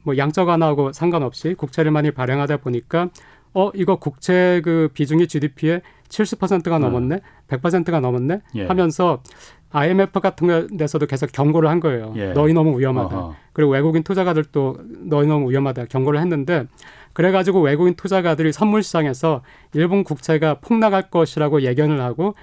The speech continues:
Speaker 1: 일본 국채 폭락에 베팅을 했습니다.
Speaker 2: 당연히 그럴 것
Speaker 1: 네,
Speaker 2: 같아요.
Speaker 1: 베팅을 했는데
Speaker 2: 어.
Speaker 1: 폭락을 안 한 거예요.
Speaker 2: 어, 그러니까
Speaker 1: 근데
Speaker 2: 왜? <laughs>
Speaker 1: 경제학이라는 것이, 경제라는 것이
Speaker 2: 예.
Speaker 1: 콜럼버스의 달걀처럼
Speaker 2: 예.
Speaker 1: 나중에 알고 보면 쉬운데
Speaker 2: 예.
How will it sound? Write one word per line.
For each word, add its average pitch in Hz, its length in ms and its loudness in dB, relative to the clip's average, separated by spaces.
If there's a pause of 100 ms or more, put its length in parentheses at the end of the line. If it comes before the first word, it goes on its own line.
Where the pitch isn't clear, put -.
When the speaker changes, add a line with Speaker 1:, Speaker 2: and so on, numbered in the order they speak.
(240)
Speaker 1:
일본 170 360 2
국채 165 340 -2
폭락에 208 540 0
베팅을 151 420 -2
했습니다. 135 500 -6
Speaker 2:
당연히 143 300 0
그럴 110 180 -4
것 90 160 -6
Speaker 1:
네, 143 100 0
Speaker 2:
같아요. 82 160 -4
Speaker 1:
베팅을 175 320 0
했는데 196 380 0
Speaker 2:
어. 127 80 -2 (320)
Speaker 1:
폭락을 226 380 2
안 120 160 0
한 156 140 4
거예요. 127 380 -2
Speaker 2:
어, 85 260 -10
그러니까 127 80 -6
Speaker 1:
근데 185 420 0 (160)
Speaker 2:
왜? 110 60 -4
<laughs> - 280 -14
Speaker 1:
경제학이라는 180 720 2
것이, 160 180 0
경제라는 160 500 0
것이 147 360 0
Speaker 2:
예. 110 80 -4
Speaker 1:
콜럼버스의 208 560 2
달걀처럼 127 840 -2
Speaker 2:
예. 87 380 -6
Speaker 1:
나중에 170 400 2
알고 165 320 2
보면 180 220 2
쉬운데 175 640 0
Speaker 2:
예. 90 280 -6